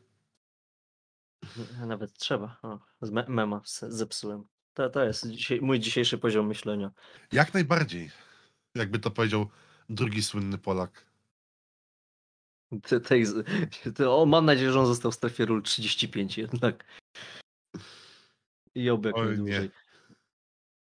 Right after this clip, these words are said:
Speaker 1: E, czyli tak, jak słyszycie, no, w zasadzie jeśli chodzi o Rule trzydzieści cztery, no to naprawdę wszystko możecie znaleźć. Właśnie pytanie do was, naj-, najdziwniejsza rzecz, którą się spotkaliście z Rule trzydzieści cztery, no bo Kerfuś był popularny i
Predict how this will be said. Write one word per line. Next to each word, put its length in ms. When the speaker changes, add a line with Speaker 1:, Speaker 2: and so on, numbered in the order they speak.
Speaker 1:
E, 260
czyli 180
tak, 220
jak 120
słyszycie, 460
no, 160
w 40
zasadzie 380
jeśli 280
chodzi 280
o 120
Rule 160
trzydzieści 340
cztery, 340
no 100
to 140
naprawdę 240
wszystko 480
możecie 320
znaleźć. 260
Właśnie 320
pytanie 360
do 160
was, 280
naj-, 200
najdziwniejsza 600
rzecz, 280
którą 520
się 180
spotkaliście 600
z 100
Rule 140
trzydzieści 300
cztery, 300
no 80
bo 140
Kerfuś 420
był 160
popularny 640
i 120